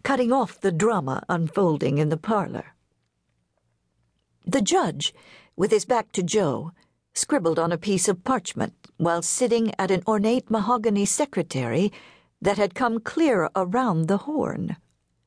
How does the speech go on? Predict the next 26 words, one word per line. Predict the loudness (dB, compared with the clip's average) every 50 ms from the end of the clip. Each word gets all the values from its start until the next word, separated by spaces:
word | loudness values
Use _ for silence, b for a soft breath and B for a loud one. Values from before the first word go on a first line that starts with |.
| _ _ _ _ _ _ _ _ _ _ _ _ B B B B B
His | B 0 2 2
white | 2 2 2 0 0
shirt, | -2 0 0 0 0 0 -4 -8 -16 -20 _ _ _ _ _ _ -4
entirely | -2 0 2 2 2 2 4 4 4 4 2 0
too | 0 0 0 2
big | 2 4 2 2 2 0 -4
for | -2 -2 -2
his | 0 0 -2 -2
small | -2 0 0 2 2 0 -2
frame, | -4 -2 0 0 0 0 -2 -2 -4 -6 B B B B B B B B B
bunched | 2 2 4 4 2 0 -4 -6 -10 -10 -10 -2
beneath | 0 2 2 2 2 0 0 0
dark | 0 2 2 -2 -2 -4
suspenders, | -2 -2 -2 -2 0 -2 -2 -2 -2 -4 -4 -8 -8 -8 -8 -10 -12 -14 -14 _
crisscrossing | -2 -2 0 0 0 -2 -2 -2 -2 -2 -2 -2 0
his | 0 0 0 0
back. | 0 -2 0 0 -4 -6 -12 b b b b b b b b b b b b _ _ _ _ _
Short | -4 0 2 2 2 2 0 -2
black | 0 0 0 0 -2 -6 -8
hair | -2 0 0 2 2 0
surrounded | -2 0 0 2 2 2 2 0 0 0 2 0
a | 0
perfectly | -2 _ -2 -2 0 0 -2 -2 0 0 0
circular | 2 2 2 0 0 0 0 -2 0 0 0
bald | -2 0 0 2 2 0 0 -2
spot. | -4 -6 -6 -8 -10 -10 -12 _ _ -20